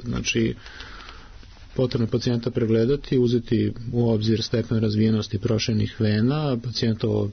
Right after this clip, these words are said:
životno doba, opšte stanje, konstituciju, faktore rizika koji kod njega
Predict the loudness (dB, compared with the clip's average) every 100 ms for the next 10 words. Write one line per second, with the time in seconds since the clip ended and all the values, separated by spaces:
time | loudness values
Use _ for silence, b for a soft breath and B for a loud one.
0 | -6 -2 2 4 4 2 2 2 2 2
1 | 2 2 0 -2 -6 -4 0 2 2 2
2 | -2 -2 0 0 0 2 4 4 0 B
3 | B B B B -4 -2 0 0 2 2
4 | 2 0 -4 -4 0 0 -2 -12 -18 -10
5 | -2 0 2 0